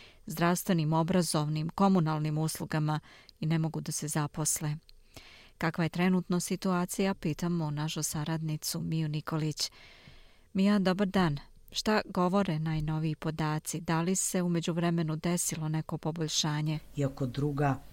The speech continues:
Speaker 2: istraživanja ovog tima pokazuju da je pandemija koronavirusa donekle pogoršala kvalitet života ugroženih grupa, broj apsolutno siromašnih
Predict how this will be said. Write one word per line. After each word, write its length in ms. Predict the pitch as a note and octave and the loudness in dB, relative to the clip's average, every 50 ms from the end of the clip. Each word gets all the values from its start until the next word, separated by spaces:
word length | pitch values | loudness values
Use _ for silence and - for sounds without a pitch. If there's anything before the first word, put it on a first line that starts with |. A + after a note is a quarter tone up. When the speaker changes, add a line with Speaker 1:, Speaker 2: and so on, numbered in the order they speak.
| - - - | -20 -16 -14
Speaker 2:
istraživanja 840 | C#3+ C#3 - - C#3 C3+ - - D#3 D#3+ D#3+ F3 F#3 F3+ F3 D#3+ C#3 C#3 - - - | -14 -8 -4 -2 -2 -2 0 0 2 4 4 4 4 4 4 2 2 0 -6 -16 -12
ovog 300 | - F3 E3+ E3 D#3+ - - - | -4 0 2 2 2 0 -4 -8
tima 360 | - F3+ F#3 F#3 F3+ E3+ D3 - - - - - | -2 0 2 4 4 2 2 0 -6 -16 -14 -14
pokazuju 460 | D#3+ - F#3 F#3 F3+ E3 D#3+ F#3 F3+ | -6 -2 0 0 0 0 0 -4 2
da 100 | D#3+ E3+ | 4 6
je 180 | E3+ E3 E3 - - | 6 6 2 -2 -6
pandemija 600 | - F3 E3+ E3+ F3 E3 F#3+ F#3+ F#3 F3+ F3 E3+ - - - | -4 -2 0 2 2 2 2 2 2 2 2 2 0 -2 0
koronavirusa 840 | - F3 E3+ E3+ E3+ F3+ F#3 F3 D#3+ E3+ E3+ E3+ F3 E3+ - - D#3+ | 2 4 4 4 4 4 2 0 0 2 0 0 0 -2 -2 -2 0
donekle 540 | C#3+ D#3 D#3 D#3 D#3+ F3 F3 - F#3 E3+ - - - - - - - - - - | 0 0 0 0 0 -2 0 0 0 0 0 -4 -12 -16 -18 -20 -20 -20 -16 -6
pogoršala 680 | - D#3+ D#3 E3 F#3 G3+ G#3 - - G#3+ G3+ F#3 E3 | -4 -2 2 4 4 4 2 2 0 0 2 2 0
kvalitet 580 | - - E3+ E3 D#3 E3+ E3 - F#3 E3+ D3+ | 0 -2 0 0 0 0 2 2 4 4 4
života 460 | D3 C3 C#3+ D#3 D#3+ F#3 G3 G3 - F3 | 4 2 0 0 0 0 -2 0 0 -2
ugroženih 540 | E3+ E3+ F3+ F#3 F3+ D#3 F3+ F3 D#3+ D3+ | 0 0 -2 -2 -2 -2 -2 0 0 0
grupa, 320 | D3 F#3+ G#3 G3+ G3+ F#3 E3 | 0 0 -2 0 0 -2 -2
broj 280 | D#3 D#3+ F#3 G3+ G#3 F#3+ - - | -2 -2 -2 -2 -2 -2 -4 -10
apsolutno 680 | - C#3+ - - - E3+ E3+ F#3 G#3+ A#3 - G#3 G#3 | -12 -12 -12 -6 -4 -2 4 6 6 6 6 2 0
siromašnih 760 | G3 - - F#3+ F#3 F#3+ F#3 F3+ F3 - - F#3 F3 - - | 0 0 -4 -2 -2 0 0 0 -2 -2 -4 -4 -4 -4 -6